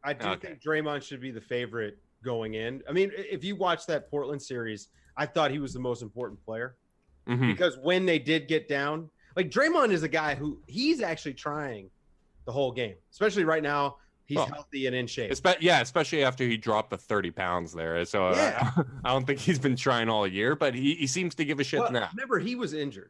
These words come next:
Speaker 1: right? Like, that shoulder injury actually hampered him quite a bit.
Speaker 2: Yeah.
Speaker 1: And I think it hampered his conditioning as well. Uh, we,
Speaker 2: Oh, of
Speaker 1: we
Speaker 2: course.
Speaker 1: all know, we all know he likes to hit the elliptical. He likes to drag that,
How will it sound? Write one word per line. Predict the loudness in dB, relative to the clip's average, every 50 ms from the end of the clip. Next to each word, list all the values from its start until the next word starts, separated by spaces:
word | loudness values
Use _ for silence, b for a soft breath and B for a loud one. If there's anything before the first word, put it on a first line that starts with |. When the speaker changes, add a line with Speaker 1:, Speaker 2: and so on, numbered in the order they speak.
| _ _
Speaker 1:
right? | -2 0 0 2
Like, | 0 -2 0
that | 0 0 -2 -2
shoulder | 0 0 2 2 2 2
injury | 0 0 -2 -2 -4 -4 -4 -4 -4 -6 -6 -6
actually | -6 -6 -6 -8 -8 -8
hampered | -6 -8 -8 -8 -10 -10 -10
him | -10 -10 -8
quite | -6 -4 -4 -4
a | -4
bit. | -6 -6 -6 -6 -6 -10 _ _ _ _ _ _
Speaker 2:
Yeah. | 0 0 0
Speaker 1:
And | 0 -2
I |
think | -4 -6 -8 -2 -2
it | -2 -2
hampered | -2 -4 -4 -4 -4 -4
his | -4 -4 -6
conditioning | -8 -10 -6 -4 -4 -4 -4 -8 -10 -10 -10 -10
as | -12 -8
well. | -6 -6 -6 -8 -12 _ _ _ _ _ _ _ _ _
Uh, | -6 -4 -4 -4 -4 -2
we, | 4 6 6
Speaker 2:
Oh, | 6
of | 6 4
Speaker 1:
we | 2 2
Speaker 2:
course. | 4 4
Speaker 1:
all | 2 2
know, | 2 2 2 2 0
we | 2 2 2
all | 4 4 2
know | 2 2 2 4 4
he | 4 4
likes | 2 0 0 -2
to | -2
hit | -2 -2 -2
the | -2 -4
elliptical. | -2 -2 -2 -4 -4 -10 -8 -8 -8 -8 -12 _ _ _ _ _ _ _ _ _ _ _ _ _ _
He | 0
likes | 0 0 0
to | -2 -10
drag | -8 -4 0 0 0 2 2
that, | 2 2 2 0 -2